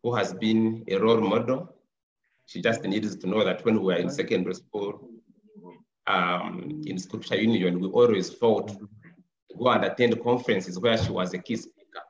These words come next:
Uh, I, I just needed to mention this. And also, um, to salute my senior colleague, Professor Barnabas Nawangwe, who, um, is participating in this webinar.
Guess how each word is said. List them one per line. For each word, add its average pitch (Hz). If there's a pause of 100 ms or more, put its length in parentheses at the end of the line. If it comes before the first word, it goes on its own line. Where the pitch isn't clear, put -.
(760)
Uh, -
I, 92 (120)
I -
just 120
needed 107
to 92
mention 101
this. 92 (640)
And 95 (100)
also, 110 (120)
um, 92 (640)
to 95
salute 101
my 95
senior 107
colleague, - (960)
Professor 107
Barnabas 98
Nawangwe, 98 (460)
who, 104 (220)
um, 87 (280)
is 90
participating 98
in 85
this 95
webinar. 92